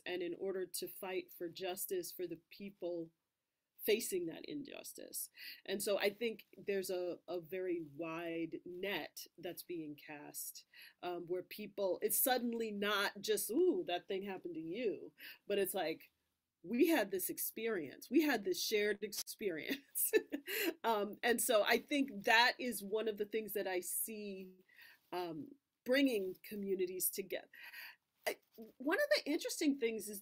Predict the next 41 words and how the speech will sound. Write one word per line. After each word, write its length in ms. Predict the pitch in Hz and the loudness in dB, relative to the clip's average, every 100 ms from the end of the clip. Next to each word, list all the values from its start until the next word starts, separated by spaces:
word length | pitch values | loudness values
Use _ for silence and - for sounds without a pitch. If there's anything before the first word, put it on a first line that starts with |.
| - | -2
that 160 | 233 - | 0 2
happened 300 | 277 277 302 | 2 2 4
in 80 | 269 | 4
the 240 | 214 165 - | 4 0 -2
pandemic, 460 | - 220 208 294 359 | -2 0 2 0 0
I 60 | 349 | -2
think, 240 | 370 403 | 0 0
is 140 | 320 285 | 0 4
that 320 | 214 202 - | 4 4 6
people 400 | 302 302 359 359 | 6 6 4 4
had 320 | 277 269 247 - | 4 2 2 0
enough 360 | 226 226 269 - | 2 4 2 2
energy 600 | - 302 339 226 240 254 226 | 2 6 6 4 0 -2 -2
to 80 | 233 | -2
do 260 | 196 214 190 | -2 -6 -2
one 320 | 208 214 226 | 2 2 0
thing. 280 | - 214 - - - - | 0 0 0 -8 -12 4
Like, 220 | 262 262 | 8 10
there 120 | 302 | 10
was 140 | 294 277 | 8 6
a 80 | 262 | 4
point 400 | - 392 392 - | 4 4 4 2
where 540 | 262 262 233 226 233 - - - | 4 6 6 6 4 -2 -16 -4
I 80 | 254 | 0
can't 300 | 277 392 359 | 6 8 8
do 160 | 320 294 | 6 6
all 300 | 285 311 269 | 8 8 6
the 100 | 240 | 0
things, 640 | - 285 254 196 185 180 - | 4 6 6 2 0 -2 0
I 120 | 214 | 0
can 140 | 233 | -2
just 200 | 226 262 | -2 -2
do 140 | 262 233 | 0 0
one 320 | 214 220 233 | 2 2 2
thing. 260 | 262 226 | 2 2
And 100 | 190 | 2
so 140 | 202 226 | -2 -2
people 420 | - 311 320 285 277 - - | 0 0 2 0 -2 -10 -4
found 600 | 240 254 269 247 226 214 - | 0 2 2 2 2 0 -2
affinity 640 | 202 - 285 311 339 240 165 | -4 -2 2 4 4 2 -6
groups 460 | 160 160 - - | -6 -4 -4 -8